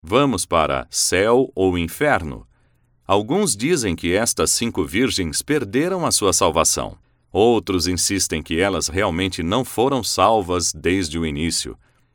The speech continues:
Este tipo de ensino é o resultado de tentar fazer as parábolas do reino se aplicarem à eternidade. Muitos se debateram com essas parábolas do reino sem qualquer clareza,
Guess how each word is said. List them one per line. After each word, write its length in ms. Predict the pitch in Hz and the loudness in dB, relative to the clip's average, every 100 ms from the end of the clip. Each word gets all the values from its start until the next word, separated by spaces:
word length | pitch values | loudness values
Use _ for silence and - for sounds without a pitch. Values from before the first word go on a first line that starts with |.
| _ - | _ -8
Este 280 | 190 - 180 | -6 -4 -6
tipo 280 | 190 170 | -8 -6
de 120 | 143 135 | -2 -2
ensino 440 | 101 - 147 160 | 0 0 -2 0
é 80 | 135 | 0
o 80 | 104 | 0
resultado 760 | 156 139 139 - 123 139 113 | 0 0 -2 0 2 2 0
de 140 | 104 98 | -6 -6
tentar 460 | 104 85 104 120 | -4 0 2 2
fazer 420 | - 131 - 156 | 0 0 0 0
as 160 | 151 - | 0 -2
parábolas 680 | - 101 139 165 151 139 117 | 4 4 4 2 0 0 0
do 120 | 104 | -2
reino 340 | 101 117 120 - - | -2 0 -2 -6 -4
se 160 | - | 0
aplicarem 640 | 123 139 127 107 107 117 127 - | 0 0 0 2 2 2 -4 -2
à 300 | 101 104 110 | 0 2 0
eternidade. 920 | 110 104 98 127 104 98 95 - - _ _ _ - | 0 0 0 -2 2 4 4 -2 -16 _ _ _ -8
Muitos 420 | 92 110 95 95 | -2 0 0 -2
se 140 | - 82 | -4 -2
debateram 580 | 90 87 82 98 98 80 | 0 0 2 2 2 -2
com 160 | 80 | -4
essas 240 | 82 87 - | -2 -2 0
parábolas 640 | 80 80 85 78 71 69 | 2 2 2 0 -2 -4
do 100 | 67 | -6
reino 340 | 85 92 87 | -4 -2 -2
sem 320 | 80 101 110 | -2 -4 -4
qualquer 540 | 110 104 87 - 151 160 | -2 -2 -2 -4 -6 -6
clareza, 640 | - 143 92 95 78 58 | -4 -2 2 2 2 -6